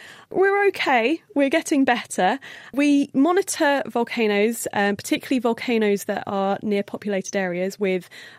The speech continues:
seismographs, which measure motion of the ground. And so what we're looking for there are small earthquakes, because when the magma is pushing its way through the rock, it will crack the rock and cause lots of small earthquakes. So if we can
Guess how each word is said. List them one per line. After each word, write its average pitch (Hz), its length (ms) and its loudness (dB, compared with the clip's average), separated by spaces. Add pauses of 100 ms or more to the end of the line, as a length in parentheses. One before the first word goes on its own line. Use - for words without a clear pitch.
(160)
seismographs, 269 720 -4
which - 360 -2 (580)
measure 240 580 2
motion 247 600 2
of 208 160 -2
the 208 220 -4
ground. 208 640 0
And 196 160 -10
so 214 120 -4
what 233 120 0
we're 226 100 2
looking 247 300 0
for 190 220 -6
there 185 380 0
are 190 140 -2
small 233 380 0
earthquakes, - 720 -4 (280)
because 214 280 -4
when 247 120 4
the 233 80 4
magma 226 320 2
is 208 100 0
pushing - 280 -4
its 214 180 -4
way 202 120 0
through - 380 -2
the 202 80 -2
rock, 214 520 0
it 202 160 0
will 202 120 2
crack - 480 -4
the 175 100 -4
rock 180 280 -2
and 196 160 -6
cause 214 240 -6
lots - 220 -8
of 185 80 -12
small 185 280 -4
earthquakes. - 600 -10 (260)
So 196 160 -2
if 202 160 2
we 214 100 2
can 202 300 -2